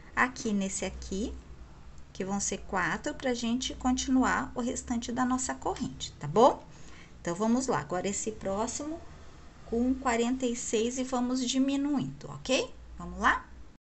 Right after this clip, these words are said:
Pessoal, pasmem. Olha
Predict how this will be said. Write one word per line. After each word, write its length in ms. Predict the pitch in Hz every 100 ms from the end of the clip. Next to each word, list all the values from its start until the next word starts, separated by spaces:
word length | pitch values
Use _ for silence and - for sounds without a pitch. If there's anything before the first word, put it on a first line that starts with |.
| _ - - - - - - - - - - - - - - - -
Pessoal, 720 | - 208 - - 190 214 294 - - - - - - - - - -
pasmem. 680 | 226 208 170 156 160 - 127 143 - - - -
Olha 540 | 170 170 185 220 247